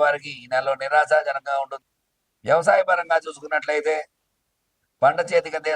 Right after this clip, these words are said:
సమయానికి సరిగా అకాల వర్షాలు పడటం ద్వారా పంట నష్టపోవడం, అనుకున్నంత పంట రాబడి రాకపోవడం, ఇబ్బందులు పడటం ఇట్లాంటి అవకాశాలు ఉన్నాయి. రుణ బాధలు ఎక్కువగా ఉన్నాయి.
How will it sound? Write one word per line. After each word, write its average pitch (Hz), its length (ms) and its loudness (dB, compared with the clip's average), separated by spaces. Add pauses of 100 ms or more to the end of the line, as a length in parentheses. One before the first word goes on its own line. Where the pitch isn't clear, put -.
(120)
సమయానికి 147 480 -2 (1700)
సరిగా 147 320 2 (560)
అకాల 151 320 4
వర్షాలు 147 340 0
పడటం 139 300 0
ద్వారా 139 240 6 (160)
పంట 127 160 -2 (100)
నష్టపోవడం, 139 560 0 (1080)
అనుకున్నంత 147 520 -2
పంట 139 160 0 (320)
రాబడి 135 300 2
రాకపోవడం, 131 480 2
ఇబ్బందులు 127 280 -4
పడటం 120 220 0
ఇట్లాంటి 117 260 0
అవకాశాలు 113 460 0
ఉన్నాయి. - 180 -14 (1500)
రుణ 156 280 2
బాధలు 165 300 2
ఎక్కువగా 160 280 2 (100)
ఉన్నాయి. 156 240 0